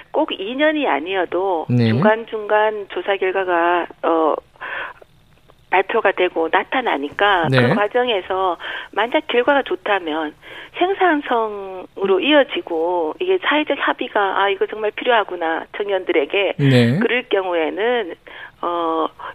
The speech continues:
Speaker 1: 이 당연히 합의해야 되겠다라는
Speaker 2: 음.
Speaker 1: 합의가 이루어질 걸로 봅니다.
Speaker 2: 아, 그러면 예컨대요. 그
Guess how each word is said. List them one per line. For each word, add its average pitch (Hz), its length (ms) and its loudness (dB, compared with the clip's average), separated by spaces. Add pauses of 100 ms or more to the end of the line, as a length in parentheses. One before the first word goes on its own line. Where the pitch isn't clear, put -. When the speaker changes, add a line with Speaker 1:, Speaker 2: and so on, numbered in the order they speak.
(180)
Speaker 1:
이 180 380 0 (380)
당연히 233 640 0 (220)
합의해야 247 800 -2
되겠다라는 185 880 -4
Speaker 2:
음. 143 60 6
Speaker 1:
합의가 131 320 4
이루어질 202 360 0
걸로 208 280 0
봅니다. 165 420 -8
Speaker 2:
아, - 640 -8
그러면 214 180 6
예컨대요. 151 720 6
그 156 260 6